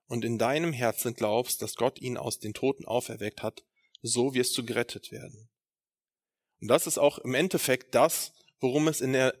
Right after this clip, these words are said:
letzten festen Speise, in der letzten Woche ging, dass wir mit Christus zusammen gestorben und wieder auferweckt worden sind.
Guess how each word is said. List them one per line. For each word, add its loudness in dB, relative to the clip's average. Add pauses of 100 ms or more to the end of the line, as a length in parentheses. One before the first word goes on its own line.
(140)
letzten 2
festen -2
Speise, 2
in -2
der 2
letzten 0
Woche 2 (520)
ging, -6 (500)
dass -2
wir 2 (360)
mit -8
Christus 0
zusammen -4 (200)
gestorben 0
und -8
wieder 0
auferweckt -4
worden -10
sind. -14